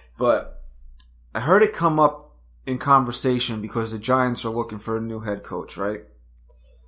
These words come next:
And it made, and somebody said something interesting that made me think about the Yankees situation. That if the Giants keep Eli Manning, right,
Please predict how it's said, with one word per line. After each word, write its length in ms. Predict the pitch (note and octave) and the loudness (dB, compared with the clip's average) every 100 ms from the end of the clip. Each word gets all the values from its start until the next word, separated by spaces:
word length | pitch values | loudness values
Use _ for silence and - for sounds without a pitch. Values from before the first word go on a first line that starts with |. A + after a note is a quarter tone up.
| _ _ _ | _ _ _
And 120 | - B2 | -2 0
it 60 | |
made, 420 | B2+ C3+ D3 C#3+ - | 2 2 0 -2 -4
and 140 | B2+ | -2
somebody 300 | - E3 F3+ | 0 2 2
said 280 | E3+ - D3+ | 2 4 4
something 340 | D3+ B2+ B2+ | 2 -2 -2
interesting 400 | C3+ C3+ - A#2+ | -4 -6 -6 -4
that 60 | G#2+ | -4
made 220 | A2 A#2 | -4 -4
me 80 | A2 | -4
think 220 | G#2+ A2+ G2+ | -4 -6 -6
about 340 | E2+ G#2 G2+ | -2 0 0
the 80 | G#2+ | -2
Yankees 360 | C3 C3+ G2+ | -2 -2 -6
situation. 760 | - E2+ F#2+ F#2 F#2 - - - - _ - - - _ - _ - | -10 -10 -10 -10 -10 -12 -14 -18 -20 _ -20 -20 -20 _ -20 _ 2
That 340 | A#2+ A2+ - | 6 6 2
if 80 | C3+ | -4
the 60 | B2 | -6
Giants 580 | A#2+ C3+ D#3+ G#3+ A3 | -2 4 6 4 0
keep 340 | - - F3+ - - | -4 -4 -4 -6 -2
Eli 360 | D#3+ D3+ C#3+ | 2 6 6
Manning, 540 | C3 B2 A#2+ G2+ E2 F#2 | 6 2 0 -4 -8 -8
right, 280 | F#2+ A#2 | -4 -4